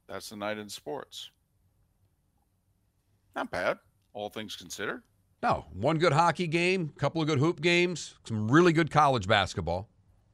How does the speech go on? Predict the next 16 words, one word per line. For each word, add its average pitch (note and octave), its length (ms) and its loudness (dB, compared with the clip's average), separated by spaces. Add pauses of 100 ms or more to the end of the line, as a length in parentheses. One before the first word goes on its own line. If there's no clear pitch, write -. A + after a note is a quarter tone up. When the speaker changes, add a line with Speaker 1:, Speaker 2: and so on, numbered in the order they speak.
(140)
Speaker 1:
Yeah. A#3+ 260 -8 (2000)
But C3+ 200 0
no D#3+ 840 2 (380)
Minnesota, C#3+ 1000 0 (420)
Illinois D3 540 -2
tonight F#2+ 540 -6 (1400)
because B2 720 -2 (220)
the B2 100 -8
Gophers C#3 520 -2
have A#2 200 -10
covid B2+ 420 -4
and A2+ 120 -12
the A2 60 -12
game's A#2 320 -8
been B2 180 -12
postponed. A#2 580 -10